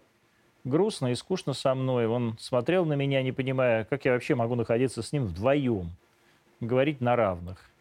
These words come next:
Была грустная, молчаливая, но спокойная и милая встреча. Может, такая же сейчас случилась у него с Господом.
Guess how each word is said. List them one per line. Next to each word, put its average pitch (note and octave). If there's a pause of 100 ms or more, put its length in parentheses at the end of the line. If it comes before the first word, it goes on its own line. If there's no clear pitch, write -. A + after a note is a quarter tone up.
(120)
Была C#3
грустная, C3+ (840)
молчаливая, B2+ (140)
но A#2+
спокойная C3
и A#2+
милая C3+
встреча. - (1000)
Может, C#3
такая E3
же C3
сейчас -
случилась A2+
у G#2+
него A2
с A2
Господом. F2+